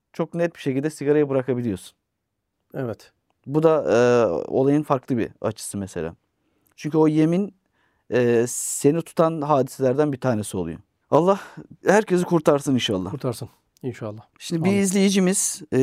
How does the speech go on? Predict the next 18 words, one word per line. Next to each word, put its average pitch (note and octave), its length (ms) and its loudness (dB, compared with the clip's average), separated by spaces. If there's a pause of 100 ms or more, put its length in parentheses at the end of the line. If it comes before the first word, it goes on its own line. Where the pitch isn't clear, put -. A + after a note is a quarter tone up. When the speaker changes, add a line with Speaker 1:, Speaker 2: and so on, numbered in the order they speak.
Speaker 1:
izleyicimizin D#3 680 2
rumuzu D#3+ 400 2
"La D3+ 180 6
ilahe D3 340 4
illallah". C3 440 2
Bu C#3+ 140 6
ara, D3+ 360 2
e, A#2+ 140 4
çok F#3 300 0
fazla, D3 560 2
e, G#2 340 0
bizim C#3 380 2 (240)
videolarımızın C3 680 2
ar-, A2+ 260 0
altına C3 380 0
yorum C#3 260 4
yaptığını C3 360 0
görüyorum. G#2+ 380 -2